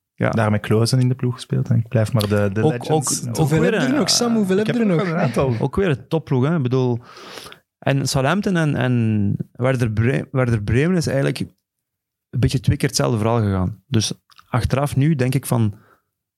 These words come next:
Speaker 1: had ik er meer voor moeten leven? Ja, nu kan ik dat zeggen.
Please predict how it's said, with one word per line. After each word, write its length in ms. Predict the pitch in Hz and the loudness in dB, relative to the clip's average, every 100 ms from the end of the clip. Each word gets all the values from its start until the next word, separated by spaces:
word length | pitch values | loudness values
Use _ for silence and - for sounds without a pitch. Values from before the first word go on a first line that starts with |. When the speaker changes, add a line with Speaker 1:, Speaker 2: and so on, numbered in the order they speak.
| _ _ _ _ _ | _ _ _ _ _
Speaker 1:
had 180 | 123 123 | -2 -2
ik 100 | 120 | 0
er 120 | 113 | 0
meer 200 | 113 131 | 2 2
voor 100 | 123 | 2
moeten 240 | 117 113 101 | 0 0 0
leven? 280 | 123 127 | 2 2
Ja, 300 | 101 98 98 - _ _ | 2 2 -2 -6 _ _
nu 140 | 110 | -4
kan 180 | 135 139 | 0 0
ik 60 | 113 | 0
dat 120 | 95 | 0
zeggen. 440 | 101 98 92 - | 0 0 -2 -4